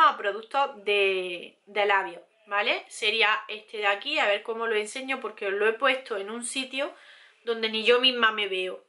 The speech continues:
<laughs> ¿vale? Ahí está. Creo que pigmenta súper bien, ¿vale? Que se trabaja estupendamente.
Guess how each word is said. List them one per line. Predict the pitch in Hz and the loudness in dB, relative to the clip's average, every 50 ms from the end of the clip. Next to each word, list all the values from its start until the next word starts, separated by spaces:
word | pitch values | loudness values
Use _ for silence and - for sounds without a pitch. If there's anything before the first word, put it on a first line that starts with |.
| _ - | _ -8
<laughs> | - 240 240 226 214 196 202 208 233 233 - _ _ _ _ _ | -6 -4 -4 -4 -6 -6 -8 -10 -12 -14 -16 _ _ _ _ _
¿vale? | - 214 214 240 277 349 - - - - | -2 0 0 0 0 -2 -4 -6 -4 0
Ahí | 220 214 208 208 | 0 2 2 0
está. | 214 208 - - 269 262 302 370 - - _ _ _ _ _ _ _ _ _ _ _ _ _ _ _ - | -2 -4 -6 0 2 2 2 2 0 -6 _ _ _ _ _ _ _ _ _ _ _ _ _ _ _ -4
Creo | - 240 240 247 240 | 0 2 2 2 4
que | 247 262 240 240 226 | 4 4 4 4 4
pigmenta | 226 226 220 214 214 220 220 226 233 233 254 233 226 226 - - | 2 -2 -8 -6 -6 -6 -6 -6 -4 0 0 2 2 0 -2 -6
súper | - - - 240 233 220 - 202 196 196 202 | -16 -16 -12 -12 -10 -8 -4 -4 -4 -4 -2
bien, | 220 226 240 285 330 381 415 415 - _ _ _ _ _ _ _ _ _ _ _ _ _ _ _ _ _ _ _ - | 2 2 2 2 2 -2 -6 -14 -18 _ _ _ _ _ _ _ _ _ _ _ _ _ _ _ _ _ _ _ -4
¿vale? | 220 214 233 269 311 311 | -2 0 0 2 0 0
Que | 311 226 220 | 0 -2 -2
se | - 208 202 | -2 -4 -2
trabaja | 202 202 202 196 202 208 214 - 262 262 | 0 2 4 6 6 6 4 4 0 -2
estupendamente. | 262 - 233 - 220 202 202 190 185 180 175 175 175 - - 175 - - _ | -2 -4 -8 -6 -6 -2 0 0 0 -2 -4 -10 -14 -18 -20 -20 -20 -20 _